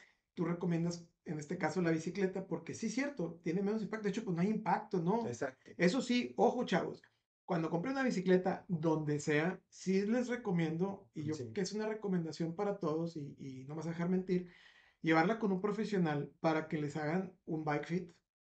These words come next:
Speaker 2: El
Speaker 1: Ah,
Speaker 2: bike fit.
Speaker 1: así
Speaker 2: Sí, es
Speaker 1: es.
Speaker 2: mu-, súper importante.
Speaker 1: Porque entonces, lejos de que, de que esta disciplina tenga un impacto en sus rodillas, va a tener un impacto en todo el cuerpo porque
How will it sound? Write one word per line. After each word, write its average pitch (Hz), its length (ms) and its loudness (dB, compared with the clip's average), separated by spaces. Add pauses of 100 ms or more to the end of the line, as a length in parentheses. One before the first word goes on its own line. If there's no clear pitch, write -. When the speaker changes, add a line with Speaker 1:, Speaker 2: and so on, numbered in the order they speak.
(140)
Speaker 2:
El 110 180 -2
Speaker 1:
Ah, 175 100 0
Speaker 2:
bike 185 120 -4
fit. 104 300 -14
Speaker 1:
así 143 180 -2
Speaker 2:
Sí, 160 60 -2
es 180 100 -2
Speaker 1:
es. 175 140 -4
Speaker 2:
mu-, 117 80 -10
súper 110 280 -6
importante. - 460 -12
Speaker 1:
Porque 190 280 2
entonces, 220 580 0
lejos 247 500 2
de 220 260 2
que, 185 240 4 (200)
de 170 260 -2
que 175 420 0 (440)
esta 190 260 2
disciplina 214 540 2
tenga 214 180 0
un 226 80 2
impacto 220 400 -2
en 214 60 -4
sus 220 180 -2
rodillas, 214 600 0 (520)
va 160 120 4
a 170 80 2
tener 220 160 6
un 240 60 2
impacto 196 320 0
en 220 120 -2
todo 214 140 4
el 220 80 -4
cuerpo 190 400 -2
porque 165 640 -6